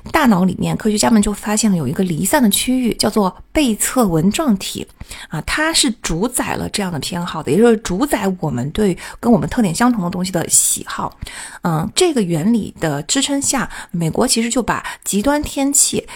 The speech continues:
情况，就通常会用一些很常见的名字来命名，比如说飓风 Katrina。Katrina 就是一个很常见的名字。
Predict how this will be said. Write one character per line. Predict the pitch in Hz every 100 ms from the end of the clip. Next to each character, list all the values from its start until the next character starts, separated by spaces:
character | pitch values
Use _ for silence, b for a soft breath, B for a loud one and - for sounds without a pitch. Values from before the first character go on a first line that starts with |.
| B
情 | - 143
况， | - 214 175 -
就 | 240 233
通 | - 349
常 | 392 185 180
会 | - 247
用 | 220 220 202
一 | 202
些 | - 220
很 | 214 - 185 254
常 | - 160 165
见 | 330
的 | 302
名 | 180 156
字 | 170
来 | 165
命 | 175 175
名， | 156 147 B B
比 | 190
如 | 165 156 190
说 | - 254 254
飓 | 254 - 233
风 | - 233 226
Katrina。 | - - - 214 208 - - b -
Katrina | 190 269 269
就 | 196
是 | 185
一 | 170
个 | 175
很 | 156
常 | - 147
见 | 170
的 | 170
名 | 151 156
字。 | -